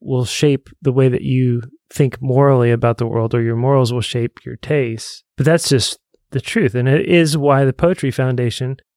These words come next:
can publish a comic strip with one word pieces of nonsense under it from some transgender person. And it's because taste is inextricably bound to your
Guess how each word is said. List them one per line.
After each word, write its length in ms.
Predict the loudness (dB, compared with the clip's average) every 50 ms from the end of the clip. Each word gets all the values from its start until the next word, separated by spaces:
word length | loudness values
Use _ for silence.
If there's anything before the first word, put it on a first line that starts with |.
| _ _
can 360 | -2 0 2 2 4 2 0 0
publish 680 | -2 0 0 0 2 2 2 2 0 -2 -4 -8 -10 -14 _ _ _ -2
a 380 | 0 2 2 2 2 0 -4 _ _ -10
comic 420 | -6 -2 -2 0 0 -2 -4 -4 -6 -8
strip 480 | -10 -6 -2 0 0 0 -2 _ -10 -20 _ _ _
with 400 | -2 0 0 0 0 -2 -8 -20 _ _ _ -2
one 300 | 0 2 2 2 0 0
word 560 | 2 2 4 4 4 4 2 0 -2 -8 -14 _ _ _
pieces 380 | 0 2 2 2 2 2 0 0
of 100 | 0 -2 0
nonsense 640 | 0 2 4 4 2 2 0 -2 -2 -2 -2 -2 -2
under 300 | -2 -2 -2 -2 -2 -2 -2
it 120 | -4 -4 _ _ _ _
from 520 | _ -2 0 2 4 4 2 2 0 -4 -6 -6
some 300 | -4 -2 0 2 2 0
transgender 800 | 0 0 2 2 4 4 2 0 0 0 0 0 2 2 0 -2 -2
person. 540 | -4 -4 -4 -4 -4 -4 -6 -6 -6 -10 -12 _ _ _ 0
And 120 | 2 2
it's 120 | 2 2
because 720 | 0 -2 0 2 2 4 4 4 2 0 -2 -6 -6 -8 _ _ _ -4
taste 400 | 0 2 2 2 0 0 2 2
is 160 | 2 2 0 _
inextricably 1160 | 0 2 2 2 -2 -4 -4 0 0 0 2 0 2 2 2 2 4 2 0 -2 -4 -8 -14 _ _ _
bound 640 | 0 2 2 2 2 2 0 -2 -4 -6 -8 -10 -16 _ -8
to 140 | -2 0 2
your 800 | 2 2 2 0 2 2 4 4 4 4 4 2 2 0 -4